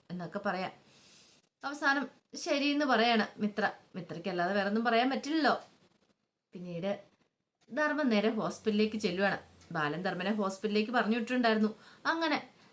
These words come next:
ചെന്ന് കഴിഞ്ഞപ്പോ അവരോട് നേഴ്സ് വന്നു കഴിഞ്ഞ് പറഞ്ഞു, "അതെ, ഏ, ഞാനേ,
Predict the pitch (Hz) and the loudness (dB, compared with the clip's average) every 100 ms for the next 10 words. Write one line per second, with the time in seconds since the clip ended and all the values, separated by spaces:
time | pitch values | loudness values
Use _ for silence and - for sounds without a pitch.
0 | - 233 226 226 240 220 220 226 190 208 | -6 0 2 2 2 2 2 0 0 0
1 | 233 220 220 208 208 - - 220 - - | 2 4 4 4 0 -2 0 0 0 -6
2 | - - _ _ _ _ - 202 220 175 | -20 -20 _ _ _ _ -8 0 2 2
3 | 202 - | 0 -2